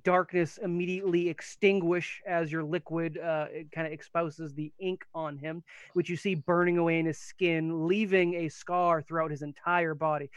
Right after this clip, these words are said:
You catch him by the cuff of his neck 'cause he is now unconscious, uh, uh, uh, not unconscious, I'm sorry, uh, uh, no longer flying. He's no longer able to fly in his own power, uh, but he is conscious. So once he regains power, he, he kinda jumps from your hand, uh,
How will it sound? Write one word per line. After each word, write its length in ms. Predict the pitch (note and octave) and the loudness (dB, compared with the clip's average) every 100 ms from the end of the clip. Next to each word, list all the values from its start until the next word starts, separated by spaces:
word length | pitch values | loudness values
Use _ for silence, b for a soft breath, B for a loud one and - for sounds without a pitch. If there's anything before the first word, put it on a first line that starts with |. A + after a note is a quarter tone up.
| B B | B B
You 100 | D#3 | -6
catch 300 | - F#3+ - | 4 4 4
him 100 | E3+ | 2
by 100 | D#3+ | 2
the 80 | D#3 | 2
cuff 200 | - E3 | 2 2
of 140 | D#3+ | 2
his 100 | D3 | -2
neck 240 | D3+ D#3+ D#3 - | -2 -2 -2 -8
'cause 160 | D#3+ | -8
he 180 | D#3 E3 | -6 -4
is 80 | E3 | -4
now 160 | D#3 D#3 | -4 -4
unconscious, 800 | G3 F#3 E3+ E3+ E3 - D3+ - - B B B | -4 -4 -2 0 0 -2 -8 -10 -20 B B B
uh, 60 | E3+ | 2
uh, 480 | E3 F3 - E3+ E3+ | 2 0 -2 -2 2
uh, 40 | |
not 160 | G3 A3+ | 6 6
unconscious, 300 | A3 F#3 F#3 | 6 2 -2
I'm 40 | |
sorry, 180 | E3 D3+ | -4 0
uh, 180 | F3 E3 | 2 2
uh, 160 | F3+ E3 | 2 0
no 140 | F3 | 4
longer 240 | G#3 G#3 F#3+ | 6 6 4
flying. 380 | - F#3 E3+ D#3 | 2 4 4 4
He's 100 | D3+ | 2
no 60 | |
longer 160 | F#3+ G3+ | 4 4
able 80 | F#3 | 2
to 100 | F3+ | 0
fly 240 | F#3 F3 | 2 4
in 60 | E3+ | 4
his 100 | D#3+ | 0
own 140 | D#3+ | -2
power, 480 | - E3+ D#3+ D3 D3 B B B - | 2 4 4 2 -6 B B B 2
uh, 100 | E3 | 2
but 140 | D#3 | 4
he 100 | F3 | 4
is 100 | F3+ | 4
conscious. 520 | - F3 E3+ - D3 | 2 2 2 0 -10
So 200 | - F#3 | -4 0
once 220 | F3 F#3 F3 | 4 4 2
he 100 | F#3+ | 2
regains 420 | F3+ E3+ F3 E3 | 2 2 2 2
power, 420 | E3+ E3+ E3 E3+ E3+ | 4 4 4 0 -4
he, 500 | E3 E3+ E3 D#3+ D#3+ - E3 | -2 0 2 0 -6 -12 -14
he 80 | E3 | -12
kinda 240 | - E3 | -4 -4
jumps 340 | D3+ - G3 F#3+ | 0 2 2 0
from 220 | - E3+ | -4 0
your 140 | E3+ | 0
hand, 600 | D#3 E3+ F3 D#3+ D3+ D#3+ _ - b b b b b _ - E3 | -2 0 2 2 0 -6 _ -20 b b b b b _ -14 -4
uh, 320 | D#3 D#3 D3+ | 0 0 -2